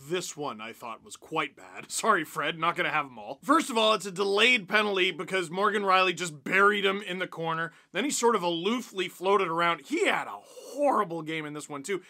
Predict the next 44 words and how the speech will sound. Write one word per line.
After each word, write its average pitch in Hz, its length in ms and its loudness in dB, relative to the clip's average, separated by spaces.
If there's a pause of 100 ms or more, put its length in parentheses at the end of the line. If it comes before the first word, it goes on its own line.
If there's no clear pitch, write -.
He 269 140 2
was 233 160 -2
also 180 420 -4
dash 135 380 -8
three 135 200 -6
along 135 360 -6
with 120 120 -16
Marner. 127 460 -6
Sends 247 320 2
working 233 320 2
around 247 220 4
to 220 60 0
Brannstrom 240 500 2
at 240 80 -2
the 247 80 -6
point. 226 260 2
He 185 200 4
blasts 269 540 6
it 247 120 0
on, 269 200 10
but 247 80 2
he 240 60 0
blasts 240 460 6
it 285 100 -6
wide, 208 480 8
and 208 160 6
I'm 202 320 2
not 247 260 6
entirely 220 600 2
sure. 220 340 -2
I 208 160 4
think 370 280 -8
that 277 140 4
was 233 140 -2
on 196 160 0
purpose. 143 440 -2
The 185 100 -6
puck 269 240 8
bounces 294 400 8
perfectly 269 880 4
to 208 80 -4
Parker 208 380 2
Kelly's 202 420 0
stick, 240 380 0